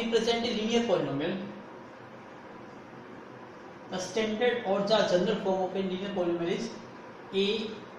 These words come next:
X plus B. This is a general form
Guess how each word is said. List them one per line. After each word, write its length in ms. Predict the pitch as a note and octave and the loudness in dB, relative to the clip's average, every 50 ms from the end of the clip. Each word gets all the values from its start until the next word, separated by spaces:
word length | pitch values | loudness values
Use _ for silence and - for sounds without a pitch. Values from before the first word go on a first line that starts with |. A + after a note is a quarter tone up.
| - - | -8 -2
X 440 | F3 F3+ F#3+ F#3+ F#3+ - - - - - - - - - - - - - - - - - - - - - - - - - - - - - - - - - | 0 0 0 0 -2 -4 -6 -8 -10 -12 -14 -14 -14 -14 -14 -14 -14 -14 -14 -14 -14 -14 -14 -14 -14 -14 -16 -16 -16 -16 -16 -16 -16 -16 -14 -14 -12 -2
plus 400 | - F3+ F3+ A3 G3 - - - - - - - - C#3+ | 2 4 4 4 4 0 -2 -8 -10 -12 -12 -12 -8 -6
B. 180 | C3 D3 C3 - - - - - - - - - - - - - - - - - - - - - - F#3+ | -4 -4 -4 -6 -8 -10 -12 -14 -14 -14 -14 -14 -14 -14 -14 -14 -16 -14 -16 -16 -16 -16 -16 -14 -10 -6
This 160 | F#3+ G3 - A3+ | -4 -4 -2 -2
is 200 | A3+ A3 F#3+ - | -2 -2 -2 -2
a 220 | F#3+ G3 G#3 - - - - - - - - - - - - - - - - - - - - - - - - - - - - - - F3 C#3+ - | -2 -2 -2 -4 -6 -8 -10 -12 -14 -16 -16 -16 -14 -14 -14 -14 -14 -14 -14 -14 -14 -16 -16 -16 -16 -16 -16 -14 -14 -14 -14 -10 -8 -8 -6 2
general 580 | C#3+ F#3+ F#3+ F#3+ F#3 F#3 F#3+ G#3 G#3+ G#3+ - - - - - | 4 6 6 6 6 4 6 6 6 6 4 0 -4 -6 -2
form 240 | - E3 - - - | 0 0 2 2 0